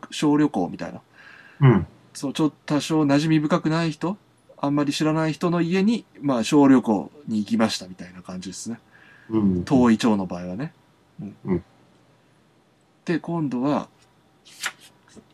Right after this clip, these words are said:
Speaker 1: 今度は、うーんと、トニックの前に、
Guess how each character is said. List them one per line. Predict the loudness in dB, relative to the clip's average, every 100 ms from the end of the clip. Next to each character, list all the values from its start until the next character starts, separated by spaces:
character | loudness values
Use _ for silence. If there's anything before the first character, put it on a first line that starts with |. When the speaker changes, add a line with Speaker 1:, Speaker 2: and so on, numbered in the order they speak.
| _ _ _ _ _ _ _ _ -10 -10 _ _ -20 _
Speaker 1:
今 | -8 -4 -4
度 | -2
は、 | -4 -4 -8 _ _ _ _ _ _ _ _ _ -10
う |
ー |
ん | -8 -8 -10 -10
と、 | -10 -10 _ _ _ _ _ _ _ _ _ _ _ _ _ _ _ _ -20 -20 _ _ _ _ _ _
ト | -2
ニ | 0 0
ッ |
ク | -2 -2
の | 0
前 | 2 4 4
に、 | 2 0 -6